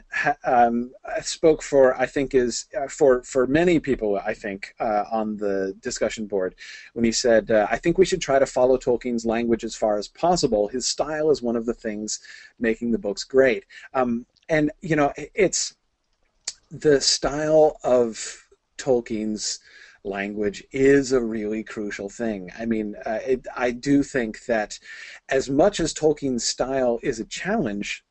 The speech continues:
to modern adaptation, it is also, I think, in an unusual way, really an essential part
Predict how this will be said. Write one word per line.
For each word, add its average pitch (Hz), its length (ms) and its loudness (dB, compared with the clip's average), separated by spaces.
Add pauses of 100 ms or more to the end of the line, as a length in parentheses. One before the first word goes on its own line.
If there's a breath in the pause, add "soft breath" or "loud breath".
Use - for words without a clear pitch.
to 135 160 -2
modern 120 600 0
adaptation, 110 840 -2 (1040)
it 156 160 0
is 175 260 6
also, 151 540 2
I 131 120 -4
think, 170 280 -4
in 143 120 4
an 135 120 0
unusual 120 840 -2
way, 104 520 -2 (720 loud breath)
really 143 500 6
an 127 120 2
essential 120 520 0
part 107 580 -2